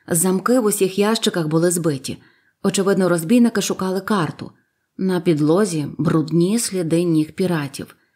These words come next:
На пофарбованій білою фарбою і прикрашеній золотим бордюром переборці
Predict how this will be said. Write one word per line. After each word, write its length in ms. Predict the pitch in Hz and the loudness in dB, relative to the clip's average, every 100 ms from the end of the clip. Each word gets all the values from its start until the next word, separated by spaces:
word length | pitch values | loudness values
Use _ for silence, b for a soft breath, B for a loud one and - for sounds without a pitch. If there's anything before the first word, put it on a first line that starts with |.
| _ - | _ -4
На 140 | 185 | -2
пофарбованій 760 | 180 175 196 190 220 208 185 165 | -2 -2 0 2 0 0 0 0
білою 340 | 196 185 175 | 0 0 -2
фарбою 640 | 170 196 208 180 175 175 - | -2 -4 -4 -2 -2 -2 -4
і 80 | 170 | -4
прикрашеній 680 | 170 175 190 190 185 175 160 | -6 -2 -2 -2 -2 -2 0
золотим 460 | 165 170 170 180 | -2 -2 -2 0
бордюром 540 | 170 170 165 175 165 160 | 2 0 0 0 -2 -2
переборці 760 | 156 151 147 214 240 - 160 | -2 -2 -2 -2 -4 -6 -10